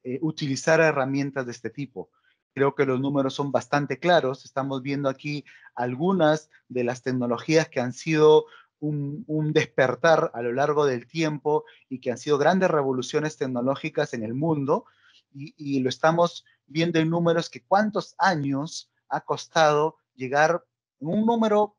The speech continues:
medible de los cien millones de usuarios. Por ejemplo, la, la, la tel-, los teléfonos celulares, que fue una gran revolución, han demorado dieciséis años en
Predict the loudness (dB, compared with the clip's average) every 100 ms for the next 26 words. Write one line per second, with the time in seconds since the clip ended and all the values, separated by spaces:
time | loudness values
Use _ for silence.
0 | _ -6 -2 0 0 2 2 0 0 -4
1 | -4 -2 -2 0 0 0 0 -4 0 2
2 | 4 2 -6 -8 _ _ _ -10 -6 -4
3 | 0 2 2 0 0 0 0 -4 -8 -6
4 | -8 -8 -12 -6 2 2 2 -2 -2 -6
5 | 2 4 4 -2 -10 0 0 2 0 2
6 | 0 0 -2 -2 -4 0 0 0 -6 _
7 | _ -6 -4 -2 2 4 4 2 -10 -6
8 | -2 -2 0 2 2 2 -4 -6 -14 _
9 | _ -2 0 0